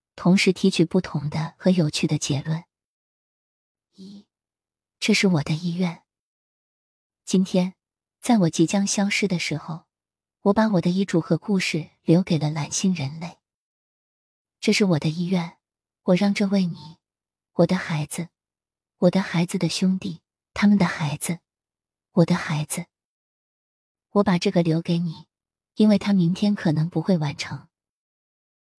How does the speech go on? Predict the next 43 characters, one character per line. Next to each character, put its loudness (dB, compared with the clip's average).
就 4
像 4
我 4
所 0
做 -2
的 -2
一 -8
样， -8
我 4
昨 4
天 4
能 4
做 0
多 2
少 -2
事 0
情 -6
来 0
改 -2
善 0
这 -2
个 -2
世 0
界 0
上 0
蓝 -4
星 -2
人 -4
类 -2
的 -10
生 -4
活？ -16
我 4
的 4
兄 0
弟 2
们 2
做 -2
了 0
多 0
少 -6
事 -4
情？ -12